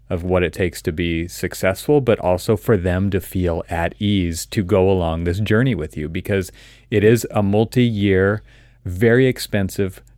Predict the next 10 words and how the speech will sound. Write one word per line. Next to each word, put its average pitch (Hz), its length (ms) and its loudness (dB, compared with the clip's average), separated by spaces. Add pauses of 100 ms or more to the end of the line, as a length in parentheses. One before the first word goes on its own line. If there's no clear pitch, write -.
project, 101 640 0 (380)
and 110 180 2
you 113 100 2
want 110 280 0
them 123 160 0
to 127 180 2
be 120 120 2
happy 120 340 -4
with 82 160 -8
it, - 140 -18